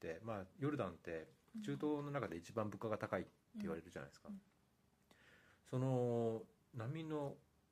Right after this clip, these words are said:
Speaker 1: 皆さんは、
Speaker 2: うん。
Speaker 1: ど-、支援をどうにか受けて成り立ってるんですかね？
Speaker 2: うん。
Speaker 1: それとも、もう自分でどうにか稼いでやってると？
Speaker 2: どうにかなんかもらってるんだと思い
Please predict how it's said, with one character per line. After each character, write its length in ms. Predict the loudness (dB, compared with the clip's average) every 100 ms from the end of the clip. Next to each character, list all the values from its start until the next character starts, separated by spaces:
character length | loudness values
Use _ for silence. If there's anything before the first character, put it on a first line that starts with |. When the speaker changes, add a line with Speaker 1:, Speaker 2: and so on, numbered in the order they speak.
| _
Speaker 1:
皆 180 | -4 -2
さ 120 | -2
ん 120 | -6 -6
は、 200 | -8 -8 -16 _
Speaker 2:
う 40 | -12
ん。 40 | -12 -20 _ _ _ -10 -4
Speaker 1:
ど-、 200 | -4 -6 -6
支 300 | -6 2 2
援 200 | 4 0
を 300 | -4 -8 -14 _ _ _ _ _
ど 160 | -4 0
う 40 |
に 100 | 0
か 140 | -2 -4 -4
受 200 | -6 0
け 60 | -2
て 380 | 0 2 2 -2 _ _ -8 -4
成 80 | -4
り 60 |
立 120 | -2 -4
っ 40 |
て 140 | -2
る 80 | -4
ん 20 |
で 60 | -4
す 60 | -10
か 60 |
ね？ 60 | -6
Speaker 2:
う 20 |
ん。 40 |
Speaker 1:
そ 80 | -2
れ 60 | 0
と 100 | 2
も、 280 | 4 2 -2 -4
も 400 | 2 4 2 -2 -8 -18 -12
う 20 |
自 100 | -10
分 160 | -4 -2
で 80 | 0
ど 80 |
う 40 | 0
に 60 | -2
か 100 | -6
稼 280 | -6 -4 0
い 40 |
で 300 | 0 0 -4 -16 _ _ -20 -20 -20 -20 -20 -20 _ _ _ _ _ -20 -20 -20 -10 -10 -10 -16 -20 -20 -20 -18 -16 -14 -8
や 80 | -10
っ 40 | -8
て 120 | -10
る 60 | -12
と？ 60 | -20 -20 _ -8
Speaker 2:
ど 220 | -4 2
う 40 | 2
に 100 | 2
か 180 | -4 -4
な 240 | -2 -2
ん 40 |
か 120 | -4 -6
も 160 | -4
ら 60 | -4
っ 40 | -6 -10
て 80 | -6
る 120 | 0 2
ん 100 | 2
だ 60 |
と 120 | -4
思 100 |
い 40 | -10